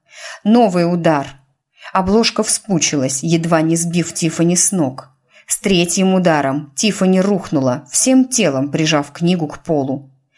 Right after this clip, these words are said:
«Огонь», подумала она. «Он боится огня,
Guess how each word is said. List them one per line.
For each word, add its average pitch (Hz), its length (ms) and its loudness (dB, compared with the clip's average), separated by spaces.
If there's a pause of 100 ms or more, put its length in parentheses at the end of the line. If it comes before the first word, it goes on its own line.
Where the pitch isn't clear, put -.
(360)
«Огонь», 196 580 2 (380)
подумала 156 480 2
она. 151 340 -2 (420)
«Он 196 340 4
боится 202 580 2
огня, 202 680 0